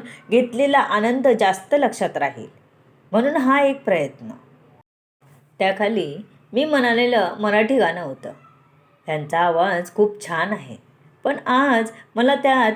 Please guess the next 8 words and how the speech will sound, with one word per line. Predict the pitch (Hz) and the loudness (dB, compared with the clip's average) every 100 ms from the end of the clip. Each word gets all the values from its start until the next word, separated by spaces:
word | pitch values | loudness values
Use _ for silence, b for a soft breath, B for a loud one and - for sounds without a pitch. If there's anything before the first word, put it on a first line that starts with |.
| - | -4
वेदना | 175 202 196 214 277 | -2 0 0 0 2
ऐकू | 214 - 185 | 0 0 0
आल्या. | 147 113 - - _ _ _ 170 | 0 -4 -16 -20 _ _ _ 2
तेव्हा | 180 196 | 2 2
मला | 185 196 | 0 -2
समजलं | 208 170 165 185 233 233 196 - b b | -2 -4 -4 -4 0 0 -2 -8 b b
ह्यांचं | 185 208 208 285 | -2 -2 0 2
माझ्यावर | 247 233 240 | 2 4 2